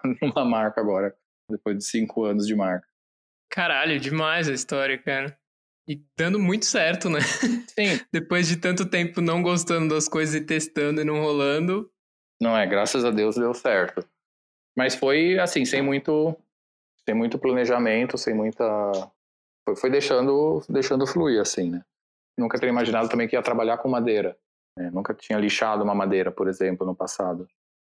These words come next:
Speaker 1: Eu, eu falo que, tipo assim, foi o Brasil e a faculdade de design que meio que me fez entender o que, que eu tinha que fazer,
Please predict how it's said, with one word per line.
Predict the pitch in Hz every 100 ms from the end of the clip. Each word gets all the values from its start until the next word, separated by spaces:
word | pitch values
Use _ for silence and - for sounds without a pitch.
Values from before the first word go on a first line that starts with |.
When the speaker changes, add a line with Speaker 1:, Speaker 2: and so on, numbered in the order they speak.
| _ _ -
Speaker 1:
Eu, |
eu | 151 160 151 156
falo | 160 151 160
que, | 160
tipo | 160 160
assim, | 156 120
foi | 139 139
o |
Brasil | 147 139 123 127 156 160
e | 135 139
a | 131
faculdade | 135 - 131 127
de | 131
design | - 120 117 123
que | 131
meio | 120 117
que | 127 120 123 _ _ _ 113
me | 127
fez | 123 117 117
entender | 120 123 123 120 107 107
o | 110
que, | -
que | 110
eu | 113
tinha | 113
que | 110
fazer, | 120 107 104 104 107